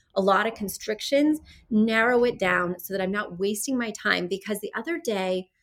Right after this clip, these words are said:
who was I shopping for? Oh, yes, my client in Scarsdale. I was trying to find a four foot by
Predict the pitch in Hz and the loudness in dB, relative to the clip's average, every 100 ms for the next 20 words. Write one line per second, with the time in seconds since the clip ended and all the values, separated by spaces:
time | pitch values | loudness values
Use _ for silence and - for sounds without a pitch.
0 | _ - 302 320 254 214 202 185 175 - | _ -4 -2 0 0 -2 -6 -6 -6 -6
1 | - 233 226 180 170 180 - 196 196 175 | 0 2 4 2 -2 -6 -6 -6 -6 -8
2 | - - 180 180 175 - - - - 185 | -10 -6 -2 -2 -4 -10 -14 -18 -8 -6
3 | 180 - 196 208 196 190 - 170 - - | -6 -6 -4 -4 -4 -4 -4 -10 -10 -6
4 | 202 240 294 285 208 | -6 -2 -4 -2 -6